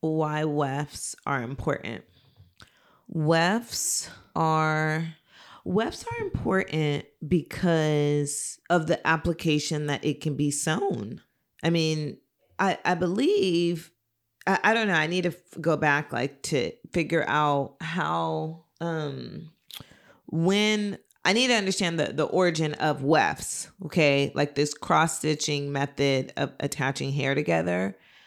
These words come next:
um, from a sewing perspective, because, well, it was first for wigs. 'Cause see,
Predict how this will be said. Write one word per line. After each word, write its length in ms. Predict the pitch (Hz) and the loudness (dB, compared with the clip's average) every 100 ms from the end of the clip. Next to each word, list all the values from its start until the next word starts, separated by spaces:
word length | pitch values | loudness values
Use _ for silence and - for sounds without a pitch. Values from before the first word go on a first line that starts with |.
| - 175 | -20 -6
um, 380 | 156 156 143 139 | 0 0 0 -2
from 180 | 170 156 | 0 0
a 80 | 143 | 0
sewing 480 | - - 165 151 151 | 0 2 2 2 -2
perspective, 880 | 151 - - 131 - - - 139 - 151 | -4 -4 -2 -2 -2 -4 -2 -4 -10 -8
because, 1040 | 147 135 - 202 175 160 147 139 147 - - _ _ _ _ _ | -6 -6 -2 0 2 2 2 0 -4 -10 -16 _ _ _ _ _
well, 580 | 190 220 190 156 214 - _ _ _ _ - - - | -2 2 2 0 -2 -8 _ _ _ _ -10 -4 2
it 60 | |
was 220 | 208 208 | 6 4
first 440 | - - 220 214 - - | 2 0 0 0 -6 -6
for 240 | 160 180 | 0 2
wigs. 840 | 147 196 494 143 117 - - - - _ - - | 4 6 6 6 2 -2 -8 -14 -16 _ -20 -8
'Cause 160 | - 214 | -2 0
see, 180 | 233 | 0